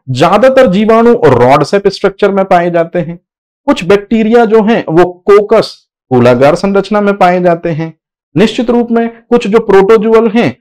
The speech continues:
उनका आकार गोल भी हो सकता है और कुछ प्रोटोजुअल चप्पल के आकार के भी होते हैं। मतलब सूक्ष्म जीव जो हैं वो उनका dimension जो है वो multiple हो सकता है या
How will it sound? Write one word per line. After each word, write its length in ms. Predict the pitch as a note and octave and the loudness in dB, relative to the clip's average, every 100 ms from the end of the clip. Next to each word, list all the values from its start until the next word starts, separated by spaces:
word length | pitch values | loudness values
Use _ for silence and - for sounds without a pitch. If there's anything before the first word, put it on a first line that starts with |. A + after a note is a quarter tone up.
| _ F3 | _ -4
उनका 300 | F#3+ G3+ G#3 | -2 0 0
आकार 580 | - D3+ D#3+ F#3+ F3+ A#2+ | 0 0 2 0 0 -2
गोल 300 | A#2 C3+ F3 | -2 0 0
भी 120 | F3+ G#3 | 0 -2
हो 140 | G#3 | -4
सकता 380 | G3+ F#3 - F#3 | -4 -4 0 0
है 220 | F3+ F3+ - _ F3+ | 0 -4 -8 _ -2
और 120 | F3+ | 0
कुछ 180 | A#3+ A#3 | 0 -4
प्रोटोजुअल 560 | - G3+ G3+ G3+ G#3+ G#3 | 0 0 0 0 0 0
चप्पल 420 | G#3 G#3 - B3 | 0 -2 0 0
के 100 | B3+ B3+ | 0 0
आकार 360 | A#3 A#3 B3 | 0 2 2
के 120 | B3 A#3 | 0 -2
भी 120 | A#3 | 0
होते 260 | G#3 G3+ | -2 -2
हैं। 160 | F#3 F#3+ | -4 -4
मतलब 240 | D#3 F#3 F3+ | -4 -2 -2
सूक्ष्म 420 | - A3+ - D#3+ | -4 -8 -6 -6
जीव 220 | D3+ F3+ | -6 -6
जो 160 | C3 C#3 | -6 -6
हैं 260 | E3+ A#3 A#3 - - | -4 -6 -10 -20 -6
वो 140 | B2+ | -2
उनका 240 | E3 E3+ E3 | 0 0 0
dimension 640 | A#2+ C3 D#3 G3+ G3+ A#3 | 0 -2 -2 -4 -2 -4
जो 160 | D#3 D3+ | -2 -2
है 160 | D3 F#3+ A3 _ _ A#2+ | 0 -2 -4 _ _ -2
वो 120 | E3 C4 - _ C3 | 0 0 -4 _ -2
multiple 520 | D3+ E3+ F3+ E3 C#3 | 0 2 0 0 0
हो 120 | B2+ | -2
सकता 340 | A#2+ B2 - B2+ | -4 -8 -6 -6
है 260 | C3+ E3 G3+ - - | -2 -2 -4 -12 -4
या 180 | E3 | -2